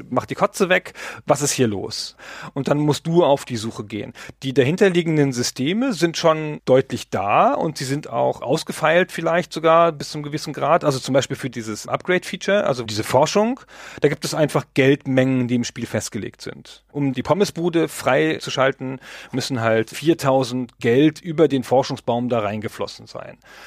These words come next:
Aber das Spiel sagt dir das nicht, wie viel das ist. Ja, das musst du halt so rausfinden. Du kriegst auch die Reihenfolge nicht gesagt, in der das freigeschaltet wird.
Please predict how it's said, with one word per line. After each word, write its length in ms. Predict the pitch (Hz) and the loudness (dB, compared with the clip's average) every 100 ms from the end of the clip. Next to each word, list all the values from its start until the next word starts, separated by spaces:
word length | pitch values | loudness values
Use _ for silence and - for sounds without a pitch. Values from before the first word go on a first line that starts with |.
| - - - | -18 -18 -10
Aber 220 | - 135 151 | -2 2 4
das 100 | 151 | 2
Spiel 260 | - 185 | 4 4
sagt 280 | 143 151 - | 6 4 4
dir 60 | 147 | 4
das 180 | 131 | 4
nicht, 420 | 123 117 104 - 123 | -2 -4 -6 -8 -10
wie 60 | |
viel 160 | - 113 | -2 -2
das 180 | 104 - | -2 -6
ist. 220 | - - | -10 0
Ja, 140 | 190 | 2
das 140 | 196 - | 2 0
musst 180 | 151 | 0
du 60 | 143 | 4
halt 140 | 127 | 2
so 100 | - | 2
rausfinden. 540 | 104 98 - - 95 110 - | -2 -2 -6 -10 -10 -14 -10
Du 80 | 120 | -4
kriegst 220 | 139 143 | -2 -2
auch 80 | 123 | 0
die 120 | 139 | 2
Reihenfolge 560 | 120 139 156 143 131 127 | 4 4 2 2 2 2
nicht 160 | 120 | -2
gesagt, 340 | 123 113 113 - | -2 0 0 -2
in 60 | |
der 100 | 110 | -4
das 120 | 104 | -4
freigeschaltet 640 | - 98 107 - - - - | -4 -6 -6 -6 -10 -12 -18
wird. 120 | - | -20